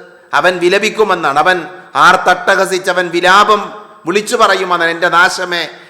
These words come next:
എൻ്റെ നാശമേ" എന്ന് പറയും. അതേപോലെ തന്നെ അവനെ എന്ത് ചെയ്യും? വയസ്സില സഗീറ, അവനെ ആളിക്കത്തുന്ന അഗ്നിയിൽ അവൻ കിടന്നെരിയുകയും ചെയ്യും. അപ്പൊ നോക്കൂ നിങ്ങൾ, അള്ളാഹുവിനെ നമ്മൾ കണ്ടുമുട്ടും, നമ്മൾ പ്രവർത്തിച്ചു കൊണ്ടിരിക്കുകയാണ്. ആ പ്രവർത്തനങ്ങളുടെ കർമ്മരേഖ നമുക്ക്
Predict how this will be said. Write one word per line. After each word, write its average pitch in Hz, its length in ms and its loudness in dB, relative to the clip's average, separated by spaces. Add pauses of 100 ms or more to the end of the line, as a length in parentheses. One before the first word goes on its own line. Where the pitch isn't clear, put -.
എൻ്റെ 160 240 -4
നാശമേ" 170 440 0
എന്ന് 156 200 -2
പറയും. 127 360 -4 (640)
അതേപോലെ 214 460 2
തന്നെ 202 100 2
അവനെ 214 180 2
എന്ത് 220 220 -2
ചെയ്യും? 208 340 2
വയസ്സില 208 480 2
സഗീറ, 208 480 0 (540)
അവനെ 185 260 2
ആളിക്കത്തുന്ന 202 880 2
അഗ്നിയിൽ 196 680 -2
അവൻ 185 300 0
കിടന്നെരിയുകയും 185 760 0
ചെയ്യും. 127 360 -14 (720)
അപ്പൊ 196 120 -2
നോക്കൂ 220 200 0
നിങ്ങൾ, 214 220 0
അള്ളാഹുവിനെ 220 540 4
നമ്മൾ 208 200 4
കണ്ടുമുട്ടും, 202 640 0 (760)
നമ്മൾ 196 180 2
പ്രവർത്തിച്ചു 220 540 0
കൊണ്ടിരിക്കുകയാണ്. 214 600 0
ആ 190 280 4
പ്രവർത്തനങ്ങളുടെ 214 1120 0
കർമ്മരേഖ 208 680 2
നമുക്ക് 240 280 -2